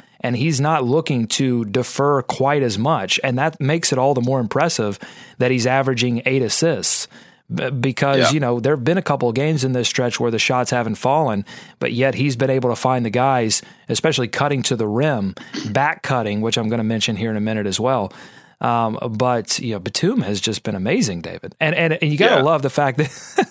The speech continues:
Speaker 1: <laughs> it ha-, he said, he said at the end of that bite that he's playing well because he knows she's watching and she will kick his rear.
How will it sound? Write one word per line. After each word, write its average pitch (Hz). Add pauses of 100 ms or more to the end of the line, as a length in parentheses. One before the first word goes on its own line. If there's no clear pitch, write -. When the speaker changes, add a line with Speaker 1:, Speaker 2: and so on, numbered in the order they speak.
(200)
Speaker 1:
<laughs> - (520)
it 143
ha-, 147
he 165
said, 170
he 151
said 180
at 147
the 135
end 147
of 139
that 127
bite 143
that 117 (240)
he's 180
playing 180
well 175
because 135
he 165
knows 170
she's 185
watching 123 (260)
and 127
she 165
will 208
kick 196
his 139 (500)
rear. 113